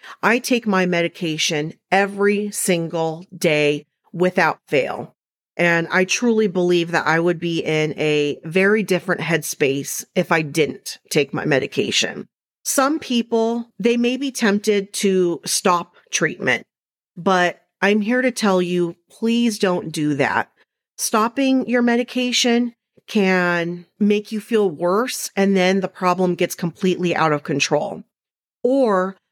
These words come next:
don't reduce your dose on your own without talking to your doctor, because it could cause withdrawal effects of your symptoms, and they're probably either going to get worse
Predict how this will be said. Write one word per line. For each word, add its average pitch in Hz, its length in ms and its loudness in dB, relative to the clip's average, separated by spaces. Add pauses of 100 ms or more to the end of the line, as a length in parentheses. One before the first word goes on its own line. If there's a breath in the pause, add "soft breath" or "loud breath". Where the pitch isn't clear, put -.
(120)
don't 226 320 0
reduce 208 600 -2
your 214 120 2
dose 202 460 0
on 190 220 2
your 185 180 0
own 190 580 2
without 185 600 0 (140)
talking 208 440 0
to 226 120 -4
your 214 160 2
doctor, 220 580 0 (360 soft breath)
because 202 340 0
it - 160 -2
could 285 240 -2
cause 214 400 0
withdrawal 165 680 0
effects 208 540 -2
of 196 120 0
your 202 140 2
symptoms, 220 720 0 (400)
and 180 460 2
they're 190 100 4
probably 247 640 0
either 190 300 0
going 185 260 2
to 190 120 0
get 180 220 -2
worse 175 680 0